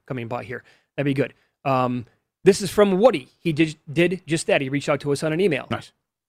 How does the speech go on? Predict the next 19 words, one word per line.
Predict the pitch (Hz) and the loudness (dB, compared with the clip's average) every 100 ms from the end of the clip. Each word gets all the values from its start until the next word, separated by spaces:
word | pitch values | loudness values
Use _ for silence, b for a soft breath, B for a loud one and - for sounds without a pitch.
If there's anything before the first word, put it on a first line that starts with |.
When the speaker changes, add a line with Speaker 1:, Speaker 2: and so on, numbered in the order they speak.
| _ _ _ | _ _ _
Speaker 1:
"Listen | 170 190 220 | 2 4 4
to | 220 | 4
J | 165 185 | 4 4
V | 180 196 | 2 -2
T. | - 135 135 180 - | -2 -2 -2 -4 -4
I | 151 | -2
played | 156 180 156 | 0 2 2
Davian | 151 170 185 165 | 4 4 4 2
Mitchell | 160 - 151 - | 0 2 2 2
over | 175 180 165 170 175 - _ | 4 4 4 2 0 -6 _
his | 170 | -2
draft | 139 160 156 | 2 0 0
pop, | 151 143 _ _ | -4 -6 _ _
prop | - 147 | -2 -2
at | 135 | 0
eight | 143 | -2
and | 139 | -2
a | |
half. | 123 123 120 - | -6 -8 -8 -16